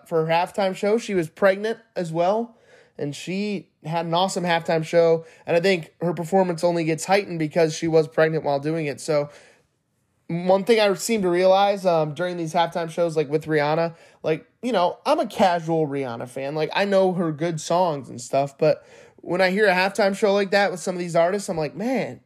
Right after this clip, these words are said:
you, it kinda dawns on you and you, how many, like, hit songs they truly have. But that, so the commercials I thought were actually generally good. Um, the, there are a couple that stick in my mind. Um, the one was the, uh, the Tubi commercial,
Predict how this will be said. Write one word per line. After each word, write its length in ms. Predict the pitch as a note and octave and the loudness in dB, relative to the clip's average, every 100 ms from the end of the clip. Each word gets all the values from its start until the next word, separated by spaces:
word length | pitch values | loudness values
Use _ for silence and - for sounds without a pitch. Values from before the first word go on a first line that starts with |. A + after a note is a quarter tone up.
| - | -12
you, 200 | G3 G#3 | -10 -8
it 120 | G3 | -8
kinda 400 | - C4+ A#3+ E3 - - _ D3 | -2 0 2 0 -4 -20 _ 0
dawns 440 | F#3+ G#3+ A#3+ A#3 | 4 4 2 2
on 200 | G#3 E3 | 0 0
you 160 | D#3+ D#3 | -2 -2
and 100 | D#3 | -4
you, 140 | D3+ - _ | -6 -10 _
how 220 | D#3+ G3+ | -4 -2
many, 300 | G#3+ G#3 E3+ | 0 -2 -2
like, 320 | D3 D#3 D3 | -2 0 0
hit 240 | - G3+ D#3+ | -2 -4 -4
songs 400 | - F3 E3 D3 | -2 -2 -2 -4
they 120 | C#3 | -8
truly 300 | C3 D3 C3 | -6 -6 -4
have. 340 | C3+ A2 D3 | -6 -6 -6
But 220 | - B2+ - - - _ | -4 -4 -8 -20 -20 _
that, 340 | D3 G3 - E3 | 2 2 0 -2
so 200 | G#3 F#3+ | 2 4
the 100 | F#3 | 2
commercials 560 | G3 G#3+ C#4+ D#4+ C4 | 2 2 2 0 0
I 100 | B3 | 0
thought 280 | A#3+ A#3+ G3+ | 2 2 4
were 80 | G#3 | 2
actually 360 | G#3 G#3 G#3 | 0 -2 -8
generally 460 | E3+ E3+ F#3 F#3 E3+ | -6 -6 -4 -6 -4
good. 320 | D#3 E3+ F#3 | 0 2 4
Um, 320 | E3 C#3 C3+ - - - _ | 2 0 -4 -12 -20 -20 _
the, 220 | F3 E3+ - | -4 -4 -2
there 120 | F#3+ | 2
are 60 | G#3+ | 2
a 20 | |
couple 300 | - C#4 C#4 | 2 0 2
that 140 | G#3 G3+ | 0 -2
stick 280 | - A3 A3 | 0 0 2
in 80 | |
my 160 | G3 F3 | 2 2
mind. 480 | D#3+ E3 F#3 G3 F#3+ | 2 2 2 2 2
Um, 320 | E3+ D#3+ D3+ | 2 2 0
the 100 | D#3+ | -2
one 480 | E3 A3+ D4+ E4 A#3 | 0 2 2 0 0
was 280 | G#3+ G3 E3 | 0 0 -2
the, 260 | F#3 E3 | -2 2
uh, 280 | D3+ C3+ C3+ | 2 2 -4
the 160 | D3+ D3+ | -8 -12
Tubi 520 | - A3 A#3 F#3+ D#3 | -6 -2 -2 -2 -4
commercial, 720 | D#3+ C3+ A#2+ - A2+ A2+ | -6 -4 -6 -6 -6 -6